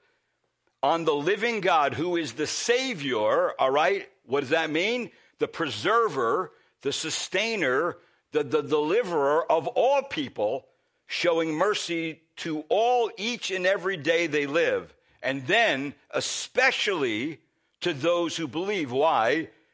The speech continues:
They receive full salvation from his wrath and everlasting life. So that word especially now has meaning to it, because how is, how are the believers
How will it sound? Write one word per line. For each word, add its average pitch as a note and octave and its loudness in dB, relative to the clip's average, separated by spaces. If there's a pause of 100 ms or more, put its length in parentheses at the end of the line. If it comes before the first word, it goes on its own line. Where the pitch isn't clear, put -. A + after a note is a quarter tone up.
(400)
They D3+ 0
receive E3+ -4
full F3+ -4
salvation E3 -2
from C#3+ -4 (220)
his A2 -6
wrath D3+ 0 (400)
and B2+ -6
everlasting A2+ -4
life. G2+ -4
So A2+ -6
that B2 0
word A#2+ -4 (100)
especially - -4
now G2 -2 (340)
has G#2+ -4
meaning D#3+ -6
to F2 -8
it, G2 -4 (300)
because C#3 -4
how E3 2
is, D3 -2 (160)
how D3+ 2
are D3 2
the C3 -2
believers D3 -4